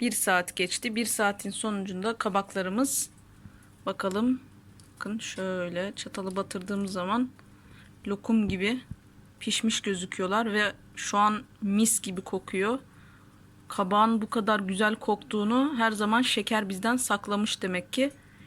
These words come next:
Şu an mis gibi bir koku alıyorum ve ben bunu yarım saat şu aşağısında pişirdim. Yarım saatte yukarıdaki kabağın üst tarafları da böyle kızarsın,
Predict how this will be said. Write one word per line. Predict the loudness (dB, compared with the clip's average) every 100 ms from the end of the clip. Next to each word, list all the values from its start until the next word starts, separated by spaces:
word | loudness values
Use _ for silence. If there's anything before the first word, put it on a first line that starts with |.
| -20 -20
Şu | -2 2
an | 4
mis | 4 2
gibi | 0 -2
bir | -2
koku | -2 -2 2
alıyorum | 2 2 0 2 4 2 0 -6
ve | 0 2 2 0 -4 -16 -20 -20 -20 -20 -20 -20 -20 -20 -6 2
ben | 4 6
bunu | 4 6 4 2 -6 -14 -2
yarım | 4 6 6
saat | 6 6 6 4 -2 -4 -8 -12
şu | -4 -2
aşağısında | 0 0 0 0 0 -2 -2
pişirdim. | -4 -6 -4 0 0 0 -8 -14 -16 -2
Yarım | 2 4 2
saatte | 2 0 2 2
yukarıdaki | 2 2 2 4 2 -2 -4
kabağın | -4 2 2 2
üst | -4 -2
tarafları | 2 2 0 -2 0
da | 0
böyle | 0 -2
kızarsın, | -4 -4 0 0 0 -2 -2